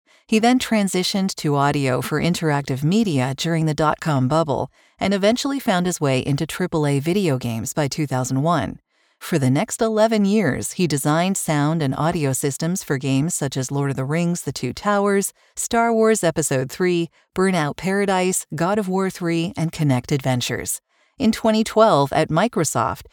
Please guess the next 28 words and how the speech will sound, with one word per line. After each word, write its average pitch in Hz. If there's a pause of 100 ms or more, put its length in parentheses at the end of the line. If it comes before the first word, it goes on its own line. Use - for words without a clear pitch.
(160)
he 208
found 226
himself 185
on 151
the 139
incubation 160
team 135
for 143
HoloLens 127 (240)
and 190
worked 226
on 165
audio 196
experiences 175
and 127
systems 131
that 151
would 160
solve 190
perceptual 175
issues, - (260)
as 180
well 208
as 262
immerse 196
and 160
entertain 151
users. 135